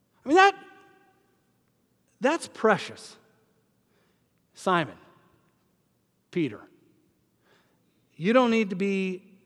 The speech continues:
afraid of me. You know why? Because I have great intentions for you. I did not come to kill you. I could, but I choose not to.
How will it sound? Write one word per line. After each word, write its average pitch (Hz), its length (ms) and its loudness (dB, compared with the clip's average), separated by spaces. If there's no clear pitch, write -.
afraid 160 440 0
of 120 80 -12
me. 120 100 -12
You 151 120 -2
know 254 100 6
why? 254 400 4
Because 226 240 0
I 320 140 4
have 285 200 2
great 247 380 6
intentions 190 760 -4
for - 160 -12
you. 104 280 -14
I 254 120 2
did 294 120 2
not 277 320 2
come 240 520 2
to 165 400 4
kill 269 320 4
you. 107 300 -10
I 175 60 -14
could, 381 400 6
but 226 100 -2
I 202 80 0
choose 190 300 -4
not 175 280 -2
to. 104 100 -18